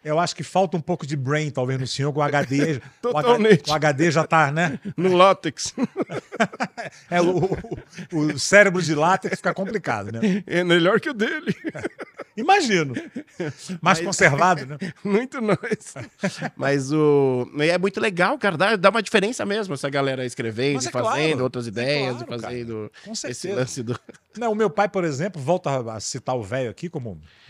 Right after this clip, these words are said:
Speaker 1: uma boa
Speaker 2: Mas
Speaker 1: referência,
Speaker 2: não tem
Speaker 1: né?
Speaker 2: como não citá-lo em qualquer lugar que se
Speaker 1: Pois
Speaker 2: fale
Speaker 1: é.
Speaker 2: de qualquer coisa
Speaker 1: Não é que
Speaker 2: sobre
Speaker 1: eu,
Speaker 2: criatividade,
Speaker 1: eu falo
Speaker 2: comédia.
Speaker 1: muito dele aqui, falo,
Speaker 2: Cara.
Speaker 1: mas sempre tem novidade dele pra falar. É que ele
Speaker 2: Sempre,
Speaker 1: tinha uma
Speaker 2: sempre.
Speaker 1: grande equipe, ele sempre foi um cara que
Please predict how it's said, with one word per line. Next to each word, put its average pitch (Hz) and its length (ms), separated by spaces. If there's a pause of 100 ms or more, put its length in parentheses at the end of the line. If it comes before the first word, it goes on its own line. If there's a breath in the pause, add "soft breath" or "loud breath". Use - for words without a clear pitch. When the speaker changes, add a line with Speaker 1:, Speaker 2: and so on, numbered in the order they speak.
Speaker 1:
uma 294 160
boa 330 220
Speaker 2:
Mas 160 60
Speaker 1:
referência, 127 360
Speaker 2:
não 135 60
tem - 0
Speaker 1:
né? - 120
Speaker 2:
como - 100
não 233 120
citá-lo 175 760
em 226 80
qualquer 240 340
lugar 226 360
que - 100
se 240 100
Speaker 1:
Pois 196 160
Speaker 2:
fale 135 140
Speaker 1:
é. - 40
Speaker 2:
de - 100
qualquer 202 320
coisa 180 340
Speaker 1:
Não 220 80
é - 20
que - 40
Speaker 2:
sobre 220 140
Speaker 1:
eu, - 40
Speaker 2:
criatividade, 170 540
Speaker 1:
eu 175 40
falo 254 160
Speaker 2:
comédia. 160 200
Speaker 1:
muito 175 200
dele 180 160
aqui, 170 300 (200)
falo, 170 220
Speaker 2:
Cara. 95 200 (120)
Speaker 1:
mas 196 160
sempre 320 200
tem 262 100
novidade 190 420
dele 160 180
pra 151 140
falar. 107 240
É - 20
que - 60 (200)
ele 160 80
Speaker 2:
Sempre, 165 120
Speaker 1:
tinha 330 120
uma 330 80
Speaker 2:
sempre. 226 160
Speaker 1:
grande 302 180
equipe, 233 360
ele 160 60
sempre 202 220
foi 208 100
um 190 80
cara 190 220
que 185 320